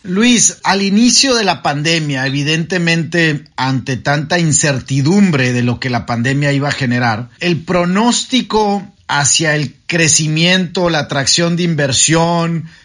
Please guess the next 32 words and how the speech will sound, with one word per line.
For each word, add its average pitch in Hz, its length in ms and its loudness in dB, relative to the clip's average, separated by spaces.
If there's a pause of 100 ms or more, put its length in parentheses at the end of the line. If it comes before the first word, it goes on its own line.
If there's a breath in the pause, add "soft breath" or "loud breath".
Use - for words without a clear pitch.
las 143 220 0
manufacturas 151 1080 0
en 147 120 -2
México, 160 600 -2 (480 loud breath)
pues 185 240 -2
era 220 140 2
un 247 160 -4
tanto 214 440 -2
pesimista, 170 1040 0
¿no? 185 320 -6 (460 loud breath)
Como 202 260 2
lo 180 120 2
fue 240 240 0
para 226 220 -2
muchas 180 420 2
industrias 151 640 0
y 135 60 -2
para 131 240 -4
muchos 160 380 0
sectores. 190 580 -2
También 175 280 0
se 190 80 0
decía 180 400 2
que 165 80 -6
las 143 160 0
remesas 147 420 0
iban 160 220 0
a 143 80 -2
caer 147 260 0
veinte 151 300 -2
por 123 220 -6
ciento, 156 520 -2